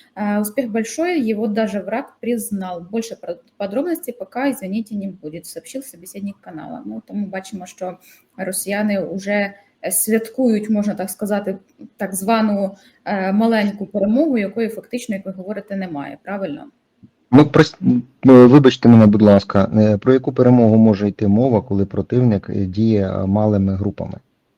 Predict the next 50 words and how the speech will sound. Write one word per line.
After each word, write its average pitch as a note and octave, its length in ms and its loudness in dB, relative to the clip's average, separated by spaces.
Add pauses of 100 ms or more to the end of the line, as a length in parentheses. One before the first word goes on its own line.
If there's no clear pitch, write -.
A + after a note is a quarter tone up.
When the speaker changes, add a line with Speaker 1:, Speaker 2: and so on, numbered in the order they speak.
(200)
Speaker 2:
Давайте C3 280 4
скажемо A#2 440 0
так: G2+ 260 -2
противник, C3 640 0
і G2+ 200 -2
це A2+ 160 -2
вже, G2 200 -2
ну, G2 120 -2
скажімо, F#2+ 400 -4
не G2 140 -2
є G2+ 160 -2
таємницею, G2 680 -4 (340)
здійснював G2+ 560 -4
прорив G#2 280 -4
в G#2 60 -8
Покровськ, - 520 -6
е, G2 240 -2
трьома G2 340 -4
групами G2 380 -4
по - 120 -14
п'ятдесят F#2+ 440 -8
чоловік. F#2 400 -10
Скільки B2+ 440 -6
з G2 60 -4
них G#2+ 200 0
дійшло F#2+ 420 -6
до F2 100 -6
Покровська, - 560 -8
е, F#2 40 -12 (840)
з F#2 60 -6
Speaker 1:
Мгм. G#2+ 80 2
Speaker 2:
нульовим G2 280 2
результатом? F#2 580 -8 (320)
Ну, B2 100 -2
десь C3 220 0
приблизно, A2+ 540 0
ну, G#2 140 2
до G2 120 -2
тридцяти G2+ 420 -4
чоловік, G2+ 500 -4
і F#2 380 -4
половина F#2+ 420 -2
з E2+ 60 -10
них F#2 140 -4
вже F2 100 -12
полонені, F#2+ 600 -4
полонені, G2+ 480 -2
половина F#2 460 -6
розсіялися F2 640 -6
і, F#2+ 360 -14